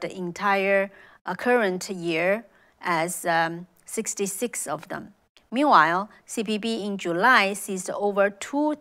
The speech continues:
thousand pounds of the synthetic opioid fentanyl, more than three times of June, and, uh, topping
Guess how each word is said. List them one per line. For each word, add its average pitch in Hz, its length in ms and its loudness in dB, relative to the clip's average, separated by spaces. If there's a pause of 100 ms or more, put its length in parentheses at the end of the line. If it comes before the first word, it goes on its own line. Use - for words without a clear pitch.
thousand 233 640 2
pounds 208 560 -4 (100)
of 180 220 0
the 175 100 -2
synthetic 180 720 -2 (180)
opioid 208 560 -2 (180)
fentanyl, 196 460 -6 (460)
more 214 180 4
than 196 380 0
three 330 320 0
times 175 520 -4 (120)
of 165 240 -6
June, 185 420 -4 (340)
and, 175 400 -2
uh, 170 160 -2
topping 208 480 -2